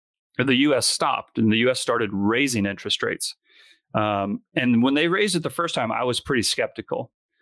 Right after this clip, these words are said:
But when they raised it the first time and the market didn't crash, 'cause a lot of people thought as soon as they raised interest rates, the market was gonna crash. And I was probably initially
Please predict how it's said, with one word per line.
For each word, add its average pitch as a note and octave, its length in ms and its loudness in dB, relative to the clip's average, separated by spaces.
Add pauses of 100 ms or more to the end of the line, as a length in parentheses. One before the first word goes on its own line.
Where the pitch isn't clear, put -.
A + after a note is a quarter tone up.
(220)
But B2 120 2
when D#3 160 2
they D3 120 2
raised D3 440 0
it A#2+ 200 0 (580)
the C3 220 -2
first C#3+ 280 -2
time B2 280 -2
and B2 140 -2
the A#2+ 60 0
market C3 440 0
didn't C3+ 260 0
crash, A#2+ 400 -2
'cause B2 120 2
a A#2 40 2
lot C#3+ 140 0
of D3+ 60 -8
people C3 200 2
thought B2 220 0
as G2+ 100 -2
soon C3 240 2
as G#2 160 0
they A2 180 0
raised G#2 380 -2
interest C#3 340 -4
rates, G#2+ 380 0 (500)
the B2 60 0
market G#2+ 240 0
was G2+ 120 0
gonna F#2+ 140 -2
crash. - 420 -4
And C3 100 -2
I C3 100 -2
was F3+ 160 0
probably B2 480 0
initially A#2 580 0